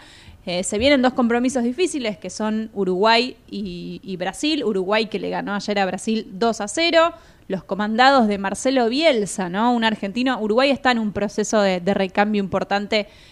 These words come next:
eh, en toda su, su selección. Eh, y es por eso que han contratado a Marcelo Bielsa, el argentino, que obviamente destacó a la Argentina, pero le ha,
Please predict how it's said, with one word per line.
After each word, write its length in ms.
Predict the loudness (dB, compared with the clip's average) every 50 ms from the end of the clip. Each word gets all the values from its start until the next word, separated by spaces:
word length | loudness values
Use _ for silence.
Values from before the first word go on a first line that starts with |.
| -20 -12
eh, 260 | -10 -8 -6 -6 -8 -8
en 240 | -10 -10 -10 -10 -8 0
toda 320 | 4 4 6 6 4 4
su, 600 | 0 -2 -4 -2 -2 0 0 -2 -2 -4 -4 -8 -10 -18 _ -20 -20 -14
su 160 | -8 -8 -8
selección. 680 | -4 -4 -4 -4 -4 -6 -4 0 4 4 4 4 4 0 -10 -16 -20 -20 -20 -20 _ -8
Eh, 160 | -6 -6 -4
y 120 | -2 -2 -4
es 60 | -4
por 160 | 0 0 0 0
eso 260 | 0 0 0 -2 -2
que 260 | -2 -4 -4 -4 -4 -4
han 160 | -4 -4 -4
contratado 640 | -4 -4 -4 -4 -6 -6 -4 -2 -2 -2 0 -2 -2
a 80 | -4 -4
Marcelo 440 | -6 -8 -8 -4 -4 -2 0 0 0
Bielsa, 380 | 4 4 2 2 2 -2 -4
el 60 | -4
argentino, 540 | -6 -6 -6 -8 -8 -6 -4 -2 -2 -2 -2
que 140 | -4 -4 -4
obviamente 500 | -4 -4 -4 -4 -4 -6 -4 -2 -2 -2
destacó 640 | -2 -4 -6 -4 -6 -6 -2 2 4 6 6 8 6
a 60 | 6
la 80 | 2 0
Argentina, 640 | -2 -2 -4 -4 -4 -2 -2 0 2 2 0 0 -2 -8 -20 -20 -20 -20 -20 -20 -20 -20 _ _ -20 _ _ _ -10 -4
pero 200 | -2 0 0 2
le 140 | 2 2 4
ha, 400 | 4 4 4 4 2 0 -4 -8